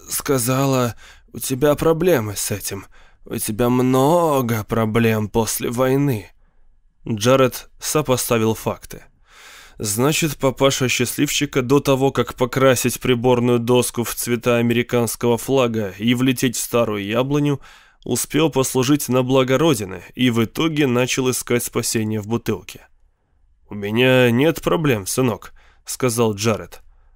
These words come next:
Слова давались ему легко, хотя «сынок»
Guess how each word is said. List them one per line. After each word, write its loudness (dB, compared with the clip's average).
Слова 0
давались 2
ему 2
легко, -6
хотя -2
«сынок» 0